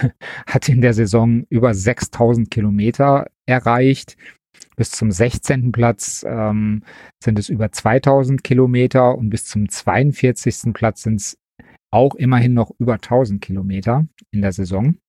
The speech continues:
Und das bei dreiundfünfzig Teilnehmer. Es ist also zu erwarten, dass die irgendwann mal müde werden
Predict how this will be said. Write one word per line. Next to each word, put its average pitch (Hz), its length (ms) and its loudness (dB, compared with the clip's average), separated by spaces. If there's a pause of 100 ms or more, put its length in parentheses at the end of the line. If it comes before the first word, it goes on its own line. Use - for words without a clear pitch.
(880)
Und 104 160 -6
das 101 160 0
bei 113 140 0
dreiundfünfzig 110 800 0
Teilnehmer. 104 680 -2 (560)
Es 120 160 -2
ist 185 220 0
also 143 260 4
zu - 200 0
erwarten, 127 520 2
dass 127 160 0
die 147 200 0
irgendwann 120 300 2
mal 107 140 0
müde 131 420 4
werden 147 500 4